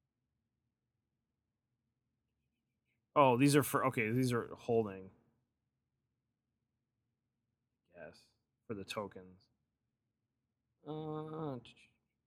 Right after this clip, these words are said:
and then they give you the roadmap.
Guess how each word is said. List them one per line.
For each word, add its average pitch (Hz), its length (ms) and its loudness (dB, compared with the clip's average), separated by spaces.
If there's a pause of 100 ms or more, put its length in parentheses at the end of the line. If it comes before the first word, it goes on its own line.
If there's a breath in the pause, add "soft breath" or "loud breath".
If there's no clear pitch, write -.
(960)
and 147 80 0
then 139 100 0
they 143 100 2
give 139 160 4
you 139 140 2
the 127 60 0
roadmap. 107 560 -4